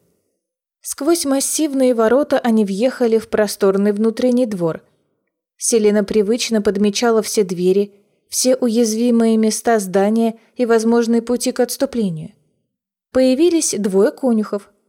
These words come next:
тоже в капюшонах. Им помогли слезть с лошадей.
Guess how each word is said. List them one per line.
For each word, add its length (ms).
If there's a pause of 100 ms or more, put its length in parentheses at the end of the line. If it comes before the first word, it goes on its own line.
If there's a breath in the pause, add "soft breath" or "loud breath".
(220)
тоже 220
в 80
капюшонах. 720 (720)
Им 180
помогли 460
слезть 460
с 100
лошадей. 600